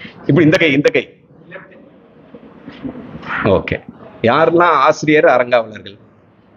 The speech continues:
ஓகேங்க. இப்ப நான் ஏதோ கட்சி கூட்டத்துக்கு கூப்பிட்ட மாதிரி உங்களை நான் இங்கெல்லாம் வந்துட்டு எப்போ முடியுன்ற மாதிரி பார்த்துட்டு இருக்கிற மாதிரி இருக்கு. யார்கிட்டயும் அந்த ஒரு சுறுசுறுப்பே இல்லை. இது என்ன திருவிழா இன்னைக்கு?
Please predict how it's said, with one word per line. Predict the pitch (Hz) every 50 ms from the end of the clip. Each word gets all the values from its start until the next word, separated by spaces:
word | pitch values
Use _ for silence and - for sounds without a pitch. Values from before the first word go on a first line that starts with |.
| - - - - - - - - - - - - - - - - - 98 95
ஓகேங்க. | 98 98 - - - 80 - - - - - - - - - - - - - - - - - - - - - - - - - - - -
இப்ப | - - 131 139
நான் | 165 170 147 147 143
ஏதோ | 147 185 185 - 151
கட்சி | 139 143 - 208
கூட்டத்துக்கு | - 175 170 170 156 - - -
கூப்பிட்ட | 147 147 - 143 131 127
மாதிரி | 135 147 156
உங்களை | 147 139 131 123 123
நான் | 127 127
இங்கெல்லாம் | 123 123 139 143 131 127
வந்துட்டு | 127 131 127 139 123
எப்போ | 120 - 160 151
முடியுன்ற | 131 127 127 139 151 151 156 156 147 143 135 123
மாதிரி | 120 123 123 127 143 127
பார்த்துட்டு | 123 120 120 123 123 -
இருக்கிற | 113 101 98 98
மாதிரி | 104 120 123 113
இருக்கு. | 101 - - 101 - - -
யார்கிட்டயும் | 98 104 127 143 156 160 156 147 - 160 170 160
அந்த | 135 123
ஒரு | 113 110 104
சுறுசுறுப்பே | - - 143 147 143 147 127 117 110 135 123
இல்லை. | 113 107 110 110 - - 113 101 - - - - - - - - - - - - - - - - - - - - -
இது | 127 120 123
என்ன | 131 156 202 190
திருவிழா | - - 170 170 170 160 143 120
இன்னைக்கு? | 117 107 - 98